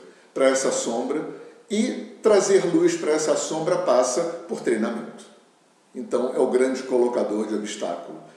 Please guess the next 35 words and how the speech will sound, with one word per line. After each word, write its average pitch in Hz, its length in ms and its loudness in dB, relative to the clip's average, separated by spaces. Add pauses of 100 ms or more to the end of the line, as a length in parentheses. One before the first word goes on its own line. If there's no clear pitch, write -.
(140)
né? 131 180 2
Na 131 140 0
Índia, 143 260 -2
todo 143 220 -2
mundo 131 180 -4
conhece 113 440 -4
Ganesha, 110 560 -4 (280)
aquele 110 300 -2
deus 110 240 -2
com - 100 -12
cabeça 104 320 -4
de - 80 -8
elefante. 110 600 -6 (280)
Se - 100 -20
perguntar 110 420 -2
pro 113 120 0
aluno 113 240 0
de 110 200 -6
yoga, 113 220 0
"Quem 202 140 2
é 202 80 2
Ganesha?" 185 640 2 (440)
"Ah, 165 160 4
é 165 80 8
aquele 170 260 4
que 165 100 0
remove 143 420 2
os 135 80 -4
obstáculos", 123 760 -2 (220)
mas 113 120 -6
também 123 240 0
é 117 40 -2
aquele 107 240 -2
que - 80 -4
coloca. 80 460 -4